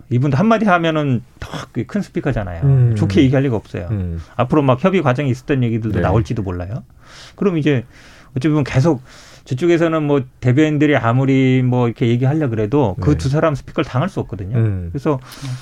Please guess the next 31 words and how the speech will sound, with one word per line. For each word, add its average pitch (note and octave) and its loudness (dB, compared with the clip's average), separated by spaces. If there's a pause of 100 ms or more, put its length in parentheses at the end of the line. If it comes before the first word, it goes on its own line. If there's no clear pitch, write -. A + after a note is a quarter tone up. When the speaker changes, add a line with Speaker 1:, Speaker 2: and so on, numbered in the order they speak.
(120)
Speaker 1:
홍준표, G#3 0
김종인, F3+ -2 (100)
거기에 D3 2
유승민까지. B2+ -2
유승민도 F3+ -2
지금 G2+ 0
Speaker 2:
어. F#2 0
Speaker 1:
조용히 C#3+ 2
있지만 A2+ -2
Speaker 2:
조용히 A2 2
있지만. F#2 -6
Speaker 1:
어느 C#3+ 0
순간에 E3 -2
나올 G2 -4
거예요. F#2 -12 (140)
Speaker 2:
네. - -2
Speaker 1:
본인도 C3+ 2
정치인이고. G#2 -6
Speaker 2:
아, - -20
내부의 B2 4
Speaker 1:
이 D3 6
세 D3+ 8
Speaker 2:
저- A3+ 4
Speaker 1:
사람을 A3+ 4
붙잡아야 F3+ 2
되는데 D3 0
Speaker 2:
어. F#2 0 (120)
Speaker 1:
셋을 A#3+ -2
붙잡지 F3 -6
못하면 C3+ 0
선거운동 G#3 0